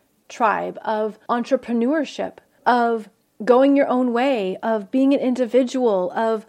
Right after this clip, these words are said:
you know, making something that's uniquely your own, putting it out there and realizing other people want it, they need it, they're interested. And that's because the whole world is now open to us,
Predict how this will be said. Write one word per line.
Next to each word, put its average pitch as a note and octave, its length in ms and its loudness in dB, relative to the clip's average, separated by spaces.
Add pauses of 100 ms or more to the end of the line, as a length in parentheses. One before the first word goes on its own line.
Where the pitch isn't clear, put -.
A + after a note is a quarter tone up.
you B3+ 80 -2
know, B3+ 100 2
making D4 380 4
something C#4 400 2
that's A#3 280 -4
uniquely B3+ 520 0
your B3 380 0
own, A3+ 560 0 (240)
putting D#4 300 2
it D4 100 2
out D#4 260 2
there G#3 400 2 (400)
and B3+ 220 4
realizing B3+ 720 6 (140)
other B3 180 8
people B3+ 480 0
want G3+ 320 -2
it, - 260 -2
they G3+ 140 0
need G#3 240 0
it, F4+ 320 0
they're G#3+ 120 -2
interested. D#4 720 -2 (260)
And C4+ 140 6
that's C#4+ 180 2
because D#4 300 2
the B3 100 4
whole D4 260 6
world C4+ 520 2 (260)
is A#3+ 160 2
now A3+ 200 4
open A#3 340 4
to C4+ 180 2
us, B3 320 2